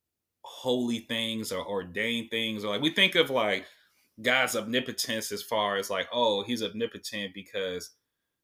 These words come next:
uh, he provides me a job," or this or that. But, um, what I'm, what, what God has reminded me in going down memory lane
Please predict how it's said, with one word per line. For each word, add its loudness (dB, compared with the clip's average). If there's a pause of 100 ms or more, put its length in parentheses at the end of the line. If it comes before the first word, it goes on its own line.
(180)
uh, -14 (1040)
he -2
provides -2
me -2
a -4
job," -2
or -4
this -4
or -6
that. -2
But, -6
um, -6 (720)
what 0
I'm, 4 (540)
what, 2
what 4
God 4
has 2
reminded 0
me -6 (1500)
in 0
going 6
down 4
memory 4
lane 0